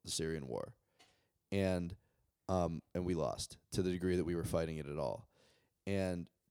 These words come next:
Trump deciding to d-,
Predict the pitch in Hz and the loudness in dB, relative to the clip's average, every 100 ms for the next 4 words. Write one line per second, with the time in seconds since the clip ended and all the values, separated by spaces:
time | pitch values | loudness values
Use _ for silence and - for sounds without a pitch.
0 | _ - 147 165 - 131 139 - 107 117 | _ -4 0 0 -2 -2 0 2 4 6
1 | 113 107 98 - 98 92 90 90 87 80 | 4 0 -2 -4 -2 0 0 -2 -2 -6
2 | _ _ _ _ _ _ _ _ _ - | _ _ _ _ _ _ _ _ _ -20
3 | 98 101 | -10 -10